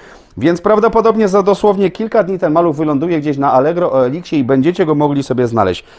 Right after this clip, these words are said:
Będzie można przyjechać, będzie go można oglądać na żywo, bo wydaje mi się, że to całkiem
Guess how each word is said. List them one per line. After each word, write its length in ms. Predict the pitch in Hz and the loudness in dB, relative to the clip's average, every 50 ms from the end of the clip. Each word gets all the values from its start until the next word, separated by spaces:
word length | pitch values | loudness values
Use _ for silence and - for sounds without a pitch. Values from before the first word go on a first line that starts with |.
| - - - - | -20 -20 -16 -4
Będzie 300 | 87 151 196 208 208 208 | 0 0 0 2 0 0
można 260 | 214 202 180 196 185 | 0 0 0 -2 -4
przyjechać, 400 | 175 - 185 180 180 175 160 127 | -4 -4 -2 0 0 0 0 2
będzie 320 | 117 151 165 160 156 156 | 0 0 0 0 -2 -2
go 80 | 135 139 | 0 0
można 320 | 143 143 135 127 131 135 | -2 -2 -2 -2 -2 -2
oglądać 400 | 123 107 117 139 139 127 127 110 | -2 -2 -4 -4 -4 -4 -4 -6
na 100 | 110 101 | -6 -10
żywo, 400 | 95 95 135 143 147 180 202 214 - _ _ _ _ _ _ _ _ _ _ | -8 -8 -8 -4 -2 -2 -2 -2 -6 _ _ _ _ _ _ _ _ _ _
bo 500 | - 113 147 165 151 156 190 254 262 - - _ _ _ _ _ _ _ _ _ _ - | -6 0 2 4 4 4 4 2 0 -2 -10 _ _ _ _ _ _ _ _ _ _ 0
wydaje 380 | 392 285 185 160 143 143 156 | 0 2 4 2 2 2 0
mi 120 | 170 170 165 | -2 -4 -6
się, 140 | - 180 | -6 -6
że 100 | 165 160 | -8 -6
to 120 | 151 156 139 | -6 -8 -10
całkiem 540 | - - - - 277 294 - - 285 302 | -10 -6 -6 -6 -6 -4 -6 -4 -4 -4